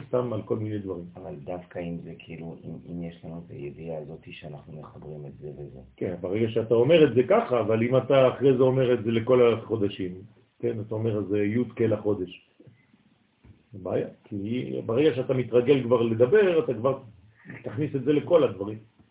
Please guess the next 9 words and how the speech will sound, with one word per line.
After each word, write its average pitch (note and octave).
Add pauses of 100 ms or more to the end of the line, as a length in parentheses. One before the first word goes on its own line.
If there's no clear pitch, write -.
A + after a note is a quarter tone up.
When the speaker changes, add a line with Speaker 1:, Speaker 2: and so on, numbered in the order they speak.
(1000)
Speaker 1:
ולכן C3+
זה D3
נקרא D#3+
שבטי C#3+
יה. A#2 (580)
נפקו G3+
מתמן D#3
והתחברת F3+
י' B2